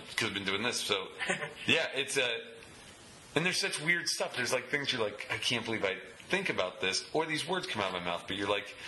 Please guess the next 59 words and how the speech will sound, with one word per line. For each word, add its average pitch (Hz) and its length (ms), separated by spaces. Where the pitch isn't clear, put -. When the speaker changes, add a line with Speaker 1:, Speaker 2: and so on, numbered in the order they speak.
Speaker 1:
"Oh, 160 140
if 123 100
I 143 80
work 160 200
just, 135 180
like, 107 140
a 104 60
couple 156 240
more 123 260
equity 131 320
shows, 101 400
I'll 120 140
be 117 100
fully 143 300
vested 120 420
in 110 200
the 107 80
pension." - 500
So, - 300
you 190 100
know 196 100
what 190 100
I 208 120
mean? 180 140
You're 190 120
like, 156 180
"Am 170 120
I 196 60
really 202 260
putting 165 200
the 147 80
words 127 260
acting 135 400
and 117 140
pension 131 520
in 127 120
the 120 80
same?" 120 380
But, 127 140
like, 143 200
yeah, 165 220
you 120 120
know, 131 120
like, 117 300
yeah, 160 160
I 165 60
would 165 180
like 110 160
to - 40
probably 101 320
do 117 120
one 107 220
more 98 180
equity 101 340
show 92 360
Speaker 2:
Sure. 101 220
Speaker 1:
at 107 80
least. 135 420
So, 98 220